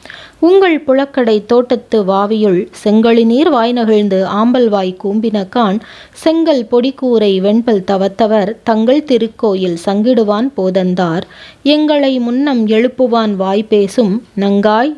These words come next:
எழுந்திராய் நாணாதாய் நாவுடையாய், சங்கொடு சக்கரம் ஏந்தும் தடக்கையன் பங்கைய கண்ணானை பாடேலோ ரம்பாவாய்." இது ஆண்டாள் நாச்சியார் அருளியிருக்கின்ற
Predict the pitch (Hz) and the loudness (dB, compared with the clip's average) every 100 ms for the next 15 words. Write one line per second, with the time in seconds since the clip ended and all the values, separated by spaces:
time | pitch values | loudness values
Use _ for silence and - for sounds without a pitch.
0 | 240 202 196 208 214 208 214 294 240 190 | -4 -2 0 0 0 0 0 0 -2 -2
1 | 196 208 214 214 262 302 196 202 202 190 | -2 -2 0 0 2 0 -2 -2 0 0
2 | 180 170 170 - - - - 214 214 226 | 0 -2 -6 -14 -20 -14 -4 -2 2 2
3 | 226 349 240 202 - 214 208 202 202 240 | 2 0 -2 -4 -2 0 0 -2 0 0
4 | 254 233 214 190 196 - 214 196 220 185 | 0 0 -2 -2 -4 -2 -2 0 -2 -2
5 | 226 - 190 180 214 233 240 240 233 220 | -6 -6 -2 0 2 2 0 -4 -4 -2
6 | 226 226 226 240 330 208 180 185 196 196 | 0 0 0 0 -2 -2 -2 0 2 2
7 | 185 202 240 190 185 180 175 185 190 - | 2 2 0 0 -2 -2 -2 -2 -2 -4
8 | - - - - - - 285 285 277 294 | -12 -20 -20 -20 -8 0 0 0 0 0
9 | 285 254 233 240 226 208 208 233 240 220 | 0 -2 -2 -2 0 0 0 0 0 0
10 | 220 202 214 254 | -2 -2 -2 -2